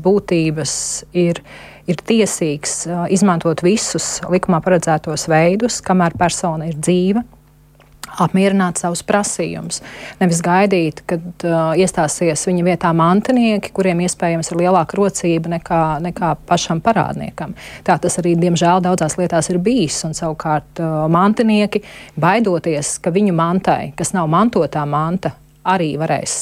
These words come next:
ā, varēs pieķerties kāds no viņu, viņu mantojuma atstājēja kreditoriem, nu, tas tā īsti taisnīgi arī dzen nav. Līdz ar to mums ir jādomā,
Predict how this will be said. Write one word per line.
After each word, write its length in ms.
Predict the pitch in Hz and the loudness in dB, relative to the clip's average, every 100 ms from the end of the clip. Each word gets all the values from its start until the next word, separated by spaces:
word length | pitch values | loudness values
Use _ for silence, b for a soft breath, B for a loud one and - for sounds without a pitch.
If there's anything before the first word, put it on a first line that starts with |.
| - | -6
ā, 180 | 156 151 156 156 | -6 -6 -4 -2
varēs 240 | 170 147 - | 0 -2 0
pieķerties 640 | 208 - 165 - 156 160 - | -2 -2 -8 -8 -6 -6 -2
kāds 320 | 175 151 - 160 | 0 0 -2 -4
no 80 | 156 | 0
viņu, 360 | 165 156 147 135 156 | 0 0 -4 -6 -4
viņu 280 | 160 156 147 147 139 147 143 151 160 B B B - | -2 -2 -8 -10 -10 -12 -12 -12 -14 B B B 0
mantojuma 400 | 170 180 160 165 | 2 4 4 2
atstājēja 800 | - 180 156 147 143 151 147 143 - | 2 2 2 2 0 -2 -4 -6 -10
kreditoriem, 800 | - 208 233 - 175 160 156 160 | -2 2 2 0 0 2 0 -2
nu, 80 | 175 | -2
tas 180 | 208 - | -2 2
tā 140 | 175 | 2
īsti 400 | 180 226 - 196 B B B B B B B _ _ _ _ - | 2 0 0 -6 B B B B B B B _ _ _ _ -2
taisnīgi 540 | - 202 - 175 165 - | 0 2 0 -2 -2 0
arī 220 | 190 180 | 2 2
dzen 220 | 160 156 | -2 -2
nav. 300 | 170 180 - - _ | 2 2 0 -8 _
Līdz 220 | 185 190 190 | -2 -2 0
ar 40 | |
to 80 | 202 | 0
mums 220 | 220 202 - | 2 0 0
ir 80 | |
jādomā, 540 | 180 208 185 160 160 | 2 2 2 0 0